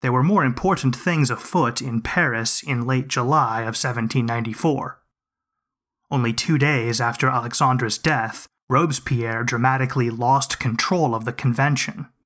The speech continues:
The coup of Thermidor had begun. On July twenty-eighth, Robespierre and his allies had their own rendezvous with the guillotine. Overnight, the ringleaders of the coup became the most powerful men in France.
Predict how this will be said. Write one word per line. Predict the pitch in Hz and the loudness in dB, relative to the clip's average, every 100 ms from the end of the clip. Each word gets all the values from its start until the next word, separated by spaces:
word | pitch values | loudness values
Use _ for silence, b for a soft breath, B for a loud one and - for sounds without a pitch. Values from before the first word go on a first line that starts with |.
| _ _ | _ _
The | - | -16
coup | - - 139 | -4 2 2
of | 113 | 0
Thermidor | - 185 143 120 113 123 | 0 2 2 0 -2 -2
had | 123 113 | -2 -4
begun. | 113 117 131 123 - - _ _ _ _ _ _ _ _ - | -4 0 0 0 -6 -12 _ _ _ _ _ _ _ _ -2
On | 117 | 0
July | 123 123 123 | 2 2 2
twenty-eighth, | - 120 117 160 120 - - _ - | 0 0 2 2 0 -4 -12 _ -2
Robespierre | 127 160 143 - 127 117 117 | 2 2 0 2 0 0 0
and | 113 | -2
his | 127 165 123 | 0 0 2
allies | 110 110 110 107 123 127 | 0 0 -2 -2 -2 -2
had | - 123 | 0 0
their | 123 120 | 2 2
own | 160 156 | 4 4
rendezvous | 117 113 117 117 110 113 107 | 2 2 0 -2 -2 -4 -4
with | 113 | -6
the | 113 | -6
guillotine. | 123 120 110 - 117 - 135 _ _ _ _ _ _ _ _ _ _ _ _ _ _ - | -6 -4 -4 -6 -8 -8 -10 _ _ _ _ _ _ _ _ _ _ _ _ _ _ 0
Overnight, | 156 131 120 170 135 127 - - - | 2 2 2 2 2 0 -2 -6 -2
the | 139 | 2
ringleaders | 160 202 147 131 131 123 | 4 4 2 2 2 2
of | 123 | -2
the | 123 | -4
coup | - - 196 117 | -2 2 4 2
became | 123 135 135 127 127 | 0 -2 0 2 4
the | |
most | 131 127 127 | 4 2 0
powerful | - 135 127 127 135 | 0 0 2 0 2
men | 127 131 | 2 2
in | 117 | 2
France. | 113 - 180 131 - - - - | -2 -2 -2 -2 -6 -2 -2 -4